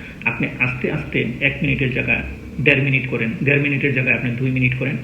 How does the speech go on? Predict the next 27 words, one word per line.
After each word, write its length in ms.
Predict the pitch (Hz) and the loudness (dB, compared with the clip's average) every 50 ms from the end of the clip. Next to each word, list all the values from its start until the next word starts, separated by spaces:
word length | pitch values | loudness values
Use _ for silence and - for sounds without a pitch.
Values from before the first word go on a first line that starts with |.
| - - | 0 2
এভাবে 480 | 147 156 175 220 196 170 131 127 - - - - - - - - - - - | 4 4 6 6 6 6 6 4 4 2 -2 -6 -10 -12 -14 -14 -12 -4 0
একটা 300 | 120 117 - - 156 147 | 0 0 2 2 2 2
নির্দিষ্ট 540 | 147 143 135 135 117 131 139 135 - - 170 | 4 4 4 4 4 4 2 0 0 0 0
সময়ে 760 | 165 160 - - - - - 190 185 196 170 131 117 117 117 - - - - - | 0 2 2 0 0 0 0 2 4 4 6 4 4 4 2 -2 -6 -10 -8 -4
আপনি 300 | - - - - 131 113 107 - - | 0 0 0 2 2 0 0 0 0
পাঁচ 300 | 113 117 - - - - | 0 0 0 0 0 0
মিনিট 160 | 160 170 175 170 - | 0 0 0 0 -2
পর্যন্ত 320 | - 139 135 120 151 139 131 | 0 0 0 2 2 2 0
দৌড়াইতে 480 | 127 123 135 127 123 123 127 127 123 | 0 2 2 2 2 2 0 0 -2
পারবেন। 300 | - - - - - - - - - - - - - - - - - - - 127 | -2 -4 -6 -6 -8 -10 -10 -12 -16 -18 -20 -18 -18 -16 -16 -16 -10 -6 -2 2
যখন 380 | - 170 170 170 185 202 226 233 - - | 4 4 4 4 4 2 2 2 2 0
আপনি 260 | 151 156 - 180 170 - - | 0 2 2 0 0 0 0
ঠিক 400 | - 202 165 - - - - - | 0 2 2 2 0 -4 -8 -4
পাঁচ 300 | 147 135 131 - - - | -2 -2 -2 -2 0 0
মিনিট 240 | 175 175 170 - - | 2 2 2 2 0
পর্যন্ত 360 | 185 185 180 160 160 - - | -2 -2 0 0 0 2 2
লিমিট 400 | 139 123 113 127 143 156 175 185 - - - | 4 4 4 6 6 6 6 6 4 2 2
দৌড়াইতে 360 | 139 123 151 156 170 160 170 151 | 2 2 2 4 2 2 2 0
পারবেন, 280 | - 170 156 160 143 139 156 - | 0 0 -2 -2 -4 -4 -4 -2
তারপর 460 | - 226 - - - - 202 190 160 156 - | 0 2 2 2 0 0 0 0 -2 -2 -4
আপনাকে 460 | - - - 143 160 156 156 156 143 | -4 -2 0 0 0 2 4 4 2
আর 220 | 131 123 113 113 - - - - - - - - - - - | 4 2 0 0 -2 -4 -8 -12 -14 -16 -16 -16 -6 -2 2
দৌড়ানোর 480 | 110 120 151 160 170 180 175 170 185 | 6 6 8 8 8 6 4 4 2
সময়সীমা 840 | 185 - - - 156 156 160 156 151 - - 156 151 139 117 - - - - - | 2 0 0 2 2 4 4 4 4 4 4 4 4 4 2 0 -2 -2 -2 0
বাড়ানোর 480 | 127 117 127 127 131 131 131 131 113 - | 4 4 6 6 6 4 2 2 0 0
দরকার 320 | 117 117 127 - 123 110 | 0 0 0 0 -2 -2
নেই। 180 | 98 92 87 | -2 -2 -4